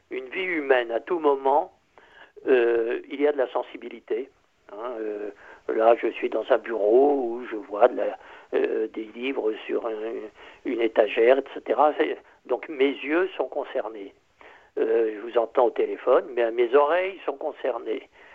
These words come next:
Euh, il y a une certaine, euh, une odeur. Euh, bon, mais, mais les cinq organes des sens sont concernés. Sensibilité. Très bien. Et avec ça, même si je ferme les yeux et je bouche mes oreilles, il va subsister en moi,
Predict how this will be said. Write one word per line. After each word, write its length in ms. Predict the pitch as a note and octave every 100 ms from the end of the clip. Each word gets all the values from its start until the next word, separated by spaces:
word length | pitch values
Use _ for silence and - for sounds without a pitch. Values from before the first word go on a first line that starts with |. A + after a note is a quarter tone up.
| - _ -
Euh, 100 | A2+
il 60 |
y 40 | A#2+
a 40 |
une 80 | A2+
certaine, 520 | A#2+ A2 A#2 A2+ A2
euh, 200 | A2 G#2 - _ _ -
une 80 | A2+
odeur. 420 | A2 - B2+ F3 D#3+ A#2
Euh, 640 | A2 A2 A2 G#2 A2 A#2 A2 A2+ -
bon, 280 | A#2+ A2+ A2+ - - _
mais, 160 | D3 D3 C#3 D3 - -
mais 300 | D#3 E3 F#3 -
les 160 | F3 E3
cinq 200 | A3+ A3
organes 320 | E3 C#3+ F3
des 120 | C#3+ C3
sens 200 | E3+ F3
sont 100 | -
concernés. 500 | C3+ C3 - G2 F2 -
Sensibilité. 840 | A#3 - D3 B2+ A#2+ G#2 - - - _ _ -
Très 180 | C#3
bien. 180 | C3+ G#2+ - _ - - - -
Et 80 | B2+
avec 260 | C#3 F3 -
ça, 180 | E3 G#3+
même 180 | A3 C3
si 80 | D3+
je 60 | C3
ferme 220 | D3+ C#3+
les 120 | C#3
yeux 160 | C3+ C#3
et 60 | B2
je 60 |
bouche 200 | A2+ A#2+
mes 160 | - A2+
oreilles, 380 | A#2+ C3+ G3+ A3 - - _
il 120 | - -
va 140 | D#3+
subsister 680 | - - F3 F#3+ - - D3+
en 140 | C#3+
moi, 400 | C#3 E3 F#3+ A3